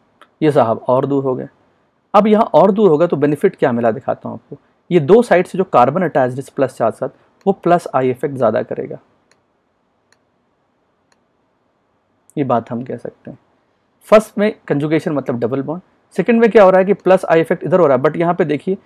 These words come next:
ये electron ये भी दे रहा है, but साथ में क्या oxygen करीब होने की वजह से electron विथड्रॉइंग nature भी oxygen का होगा।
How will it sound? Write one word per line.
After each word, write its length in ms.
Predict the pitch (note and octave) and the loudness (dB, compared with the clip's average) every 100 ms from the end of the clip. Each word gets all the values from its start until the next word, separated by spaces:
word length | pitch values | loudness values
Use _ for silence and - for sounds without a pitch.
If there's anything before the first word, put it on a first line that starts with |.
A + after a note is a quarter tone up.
| _ _ | _ _
ये 80 | D3+ | 2
electron 340 | D#3 D3+ F#3 D#3 | 2 2 0 0
ये 100 | F3 | 2
भी 100 | F3+ | 4
दे 100 | C3 | 4
रहा 100 | A#2 | 4
है, 60 | |
but 120 | C#3+ | 2
साथ 160 | - E3 - | 2 0 0
में 80 | F#3 | -2
क्या 120 | G3 | 0
oxygen 320 | - - F#3+ | -2 -4 -4
करीब 260 | - F#3 E3+ | 0 0 0
होने 160 | D3 | -2
की 100 | D3+ | 0
वजह 100 | D3 | 0
से 120 | C#3 | 0
electron 300 | D3 C3+ E3 C#3 | -2 -2 -4 -4
विथड्रॉइंग 360 | A#2+ C3+ C#3 | 0 0 0
nature 260 | B2+ A#2 A#2 | -2 -4 -4
भी 100 | B2 | -6
oxygen 300 | A2+ B2+ B2 | -6 -8 -8
का 100 | B2+ | -8
होगा। 200 | A2+ | -10